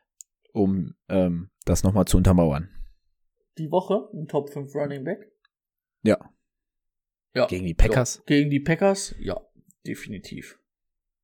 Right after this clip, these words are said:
Speaker 1: Okay, dein Sit der Woche?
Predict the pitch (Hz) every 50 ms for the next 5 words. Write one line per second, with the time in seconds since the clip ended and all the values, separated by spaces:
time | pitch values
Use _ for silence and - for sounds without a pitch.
0 | _ - - - - - - - - - - _ _ _ _ _ _ _ _ _
1 | _ _ _ _ _ _ _ _ _ - - 135 - - 180 156 123 131 143 156
2 | 170 170 170 170 165 156 - - - - - - - - - 180 185 - _ -
3 | 147 139 120 120 135 - - 180 190 214